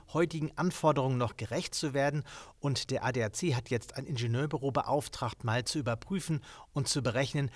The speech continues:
was passiert denn, wenn wirklich von heute auf morgen eine dieser baufälligen Brücken gesperrt werden muss und was hat das für Auswirkungen auf den Verkehr und die Wirtschaft.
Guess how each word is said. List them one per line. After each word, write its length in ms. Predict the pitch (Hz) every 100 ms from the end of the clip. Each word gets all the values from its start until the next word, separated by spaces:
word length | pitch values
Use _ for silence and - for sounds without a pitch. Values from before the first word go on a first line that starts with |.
| - -
was 340 | 104 180 -
passiert 480 | - 156 - 202 -
denn, 180 | 175 139
wenn 160 | 170
wirklich 260 | 160 160 -
von 160 | 139
heute 200 | 135 202
auf 140 | 156 -
morgen 240 | 160 165
eine 320 | - 165 185
dieser 220 | 165 151 147
baufälligen 540 | 185 214 180 175 170
Brücken 300 | 160 175 156
gesperrt 480 | 175 - 214 226 151
werden 160 | 170
muss 220 | 160 156 139
und 160 | 139
was 180 | 156 175
hat 140 | 175
das 140 | 139 -
für 120 | -
Auswirkungen 540 | 170 - 160 147 147 - - -
auf 160 | 147
den 140 | - 139
Verkehr 360 | - - 165 160 -
und 140 | 160 147
die 160 | 147
Wirtschaft. 540 | 127 101 - - -